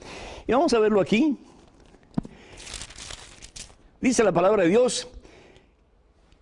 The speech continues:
que Dios le exige a Moisés, "Hazte una serpiente ardiente y colócala en un poste". Versículo ocho. "El que haya sido mordido al verla, sanará".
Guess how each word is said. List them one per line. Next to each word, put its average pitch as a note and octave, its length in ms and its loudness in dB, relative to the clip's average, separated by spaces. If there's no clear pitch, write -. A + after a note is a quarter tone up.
que D3 120 2
Dios C4+ 320 0
le A#3+ 260 2
exige D4 760 0
a D3+ 80 2
Moisés, D#3 640 0
"Hazte A3 340 2
una G#3+ 80 2
serpiente G3 840 2
ardiente G#3+ 480 2
y E3 120 2
colócala D#3+ 640 2
en D#3+ 160 2
un F3+ 160 0
poste". D#3+ 520 0
Versículo E3 500 0
ocho. - 220 -6
"El D#3 200 2
que G#3 120 2
haya G#3+ 120 2
sido G#3+ 180 2
mordido G3 480 2
al D#3 140 0
verla, A3+ 480 0
sanará". C#3 640 -2